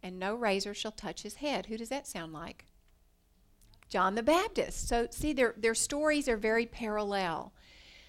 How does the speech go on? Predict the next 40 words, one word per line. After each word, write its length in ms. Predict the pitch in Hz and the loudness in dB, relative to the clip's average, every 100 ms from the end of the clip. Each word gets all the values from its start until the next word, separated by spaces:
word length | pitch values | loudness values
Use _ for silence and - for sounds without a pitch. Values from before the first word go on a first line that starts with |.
| _ _ - _ _ | _ _ -20 _ _
But 140 | 233 | -4
this 240 | 226 359 - | 0 0 0
child 320 | - 254 214 | 2 4 4
is 100 | 208 | 2
not 180 | 180 - | -2 0
John 200 | 175 170 | -2 -2
the 60 | |
Baptist. 340 | 165 156 240 - | 0 0 0 -4
This 200 | 311 - | -6 -4
child 480 | - 262 233 233 233 - - - | -4 0 2 2 -2 -14 -18 0
is 320 | 214 214 - - | 2 2 -4 -10
Samuel. 760 | - - 185 175 160 - - - | -8 -4 -2 -4 -8 -10 -12 -10
And 160 | 180 185 | -8 -4
Samuel 560 | - 233 254 285 294 - | -2 0 0 0 -2 -2
was 220 | 208 202 | -4 -4
the 80 | 190 | -10
first, 720 | - 226 233 302 - - - | 2 4 4 4 -2 -4 0
the 140 | 190 | 2
last 440 | 190 202 254 330 359 | 10 10 10 6 0
of 80 | |
the 80 | 392 | 0
judges, 560 | 233 196 175 180 208 - - - - | 2 4 2 0 -6 -8 -14 -12 -12
the 60 | |
first 460 | - 240 262 311 - | 2 8 8 6 0
of 120 | 359 | -4
the 80 | 370 | -6
prophets. 640 | - 208 175 - 202 - - - - - - | 4 6 6 2 -6 -8 -14 -20 -20 -20 0
And 180 | 240 240 | 2 2
his 300 | 330 381 - | 2 0 0
job 500 | 311 262 254 247 247 | 6 10 12 10 6
was 240 | 233 233 - | 2 2 2
to, 260 | - 247 233 | -2 -2 -2
he 220 | 277 240 | 0 0
anointed 760 | 226 226 262 320 - 339 269 | 2 2 2 2 0 -2 -2
the 80 | 226 | -6
first 500 | 220 247 254 269 - | -2 0 2 0 -6
king 300 | - 262 254 | -2 -2 0
of 100 | 262 | -4
Israel, 580 | 240 202 202 190 196 208 | -2 -2 -2 -4 -4 -4
Saul, 600 | - - 185 175 196 233 | -4 -2 0 0 -2 -6